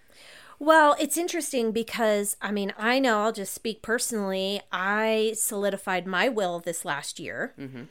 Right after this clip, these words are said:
Speaker 1: I mean, I think the pandemic really did that for everybody. It kind of put mortality front and center, and a lot of people, it encouraged a lot of people to get their affairs in order.
Speaker 2: Yeah.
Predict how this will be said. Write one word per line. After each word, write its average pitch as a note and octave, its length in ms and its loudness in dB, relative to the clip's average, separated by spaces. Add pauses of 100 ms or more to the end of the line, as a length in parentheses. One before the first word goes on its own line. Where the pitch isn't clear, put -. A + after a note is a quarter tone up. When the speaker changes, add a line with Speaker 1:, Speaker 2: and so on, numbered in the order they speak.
(420)
Speaker 1:
I - 160 -2
mean, A3+ 220 4
I G#3 100 2
think A3 340 -2
the G#3 100 0
pandemic G3 580 -2
really F#3 240 0
did G#3+ 240 0
that E3 260 0
for F#3+ 120 -6
everybody. F3+ 600 -2
It E3 120 -6
kind F#3+ 260 -4
of E3+ 340 -2 (380)
put - 380 0
mortality G3 840 0
front F#3+ 300 -2
and F#3+ 100 -6
center, G3 680 2 (100)
and F3 580 -4 (200)
a F#3 80 0
lot F#3 300 0
of F#3+ 100 -2
people, G3 500 -2
it G3 100 -2
encouraged G3+ 460 -2
a G#3 40 -4
lot F#3 180 -2
of F3 60 -12
people F#3+ 260 -8
to F#3 60 -8
get F3 200 -6
their E3+ 180 -2
affairs D#3 400 -4
in A#3+ 140 -2
order. D4 400 0
Speaker 2:
Yeah. A3+ 140 -10